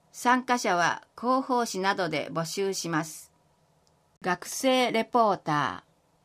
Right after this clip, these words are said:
食育推進事業、塩対応、白間小桃さん。学生自身が市の窓口などを直接訪問し、その事業について感じたことや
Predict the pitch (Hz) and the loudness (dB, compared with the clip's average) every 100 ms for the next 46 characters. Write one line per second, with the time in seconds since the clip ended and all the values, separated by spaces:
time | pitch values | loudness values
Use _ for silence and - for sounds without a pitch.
0 | _ _ _ _ - 202 208 277 220 - | _ _ _ _ -8 -6 -2 -2 -2 -4
1 | 160 156 226 240 - 220 220 190 202 185 | -4 -4 -4 -4 -4 -2 -2 -2 -2 0
2 | 151 147 - _ _ _ - - 185 233 | 0 -2 -8 _ _ _ -12 -6 0 2
3 | 247 - 226 185 165 143 - - _ _ | 2 0 0 0 -2 -2 -6 -10 _ _
4 | _ _ _ _ _ _ _ _ _ _ | _ _ _ _ _ _ _ _ _ _
5 | - - 254 214 180 - - - 185 220 | -8 -2 0 2 2 -2 -4 -4 2 2
6 | 214 208 190 160 - - _ _ _ _ | 2 0 0 -2 -2 -10 _ _ _ _
7 | _ _ _ _ _ _ _ - 180 - | _ _ _ _ _ _ _ -4 -4 -4
8 | - 285 240 254 - 180 165 151 - _ | 0 0 0 -4 -2 -2 0 -2 -4 _
9 | _ - 240 240 185 - 202 254 247 - | _ -6 2 4 4 4 4 4 2 -4
10 | 175 190 175 165 160 - 196 196 - 247 | 0 0 2 2 0 -2 -8 -6 -4 -2
11 | 233 226 202 190 180 170 160 156 - _ | -2 2 4 6 4 2 -2 -10 -12 _
12 | _ _ - 214 220 262 233 233 240 214 | _ _ -10 -4 2 2 2 0 4 4
13 | 185 170 - 208 - 151 - - 202 220 | 4 0 -2 -4 -4 -4 -4 -6 0 0
14 | 226 226 220 214 208 190 165 123 | 0 0 0 0 -2 0 0 0